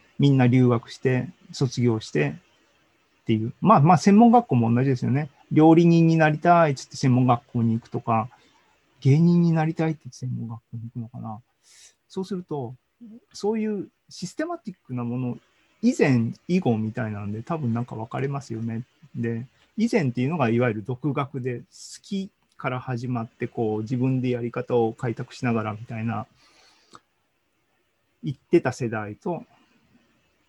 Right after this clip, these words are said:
Speaker 1: お行儀よくなら、なんか悪く言ってますけども、多分違うと思うんですね。発想の自由さみたいなのも、あの、違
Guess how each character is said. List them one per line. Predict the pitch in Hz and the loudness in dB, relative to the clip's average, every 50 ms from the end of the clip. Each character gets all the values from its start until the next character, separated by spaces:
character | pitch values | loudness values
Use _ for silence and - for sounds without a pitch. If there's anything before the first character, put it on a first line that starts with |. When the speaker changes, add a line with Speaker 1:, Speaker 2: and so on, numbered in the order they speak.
| _ _ _ _ | _ _ _ _
Speaker 1:
お | 143 131 | -2 0
行 | 123 131 123 127 | 0 0 0 0
儀 | 131 139 | 2 0
よ | 135 | 0
く | - - 113 | 0 -2 -4
な | - - | -6 -6
ら、 | - - - | -10 -12 -10
な | 131 143 139 127 127 | -8 -8 -6 -6 -8
ん | 123 | -8
か | 123 110 | -10 -10
悪 | 113 123 123 123 | -10 -10 -12 -10
く | - 135 | -8 -8
言 | 117 | -8
っ | 113 | -8
て | _ 120 | _ -12
ま | 113 120 | -12 -12
す | - - | -14 -12
け | - 117 | -12 -12
ど | 104 110 | -10 -10
も、 | 113 113 110 117 - _ _ _ _ _ _ _ _ _ _ - 330 - | -10 -10 -12 -14 -16 _ _ _ _ _ _ _ _ _ _ -20 -14 -4
多 | - 254 | -2 -2
分 | 247 175 143 135 123 123 - - - | 0 0 -2 -2 -2 -4 -8 -10 -4
違 | 180 | 0
う | 175 185 202 190 | 2 2 2 2
と | - 131 | 0 0
思 | 117 117 | 0 -2
う | |
ん | 113 | -4
で | 117 | -6
す | - | -6
ね。 | 165 | -8
発 | 170 - 214 202 185 - | 0 2 2 2 2 2
想 | - 240 240 | 0 2 4
の | 240 240 | 4 4
自 | 202 156 190 | 4 4 4
由 | 214 233 240 220 | 2 2 2 4
さ | - 254 240 | 6 6 8
み | 233 220 | 8 6
た | - 151 | 6 6
い | 135 | 4
な | 120 113 | 4 4
の | 110 110 | 2 2
も、 | 113 120 131 131 123 104 135 - - - - - - _ _ _ _ _ _ _ | 2 4 6 6 4 4 2 -4 -12 -20 -20 -20 -20 _ _ _ _ _ _ _
あ | - 139 135 135 | 0 2 4 4
の、 | 131 131 131 123 | 4 2 2 0
違 | - - | 0 2